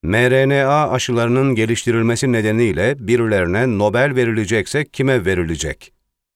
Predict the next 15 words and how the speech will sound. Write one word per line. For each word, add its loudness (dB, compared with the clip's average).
Birçok -2
kişi -6
bu -2
soruyu -2
kendinden 0
pek -4
emin 0
biçimde -4
"Uğur 0
Şahin" 0
diye 0
cevaplayacak. -2
Çünkü 0
medyada 0
sürekli -2